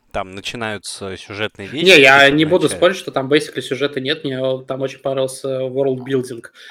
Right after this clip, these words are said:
Speaker 2: Я знаю, что там литерали, сука, Зутопия, нахуй, но они, мне кажется, больше внимания деталям уделяют, чем Зутопия.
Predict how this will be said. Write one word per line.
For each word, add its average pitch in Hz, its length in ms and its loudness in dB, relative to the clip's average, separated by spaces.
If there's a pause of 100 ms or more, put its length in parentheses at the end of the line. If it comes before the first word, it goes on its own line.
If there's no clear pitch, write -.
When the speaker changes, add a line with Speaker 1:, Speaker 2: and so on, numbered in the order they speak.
(160)
Speaker 2:
Я 135 120 6
знаю, 180 160 4
что 151 140 -6
там 131 320 -6 (380)
литерали, 127 1000 -2
сука, 123 760 -8
Зутопия, 151 640 -2
нахуй, 127 340 -6
но 127 120 -10
они, 127 140 -8
мне 139 140 -8
кажется, 139 640 -4 (100)
больше 131 600 0
внимания 123 420 -10
деталям 123 380 -10
уделяют, 120 340 -14
чем 120 160 -20
Зутопия. - 480 -18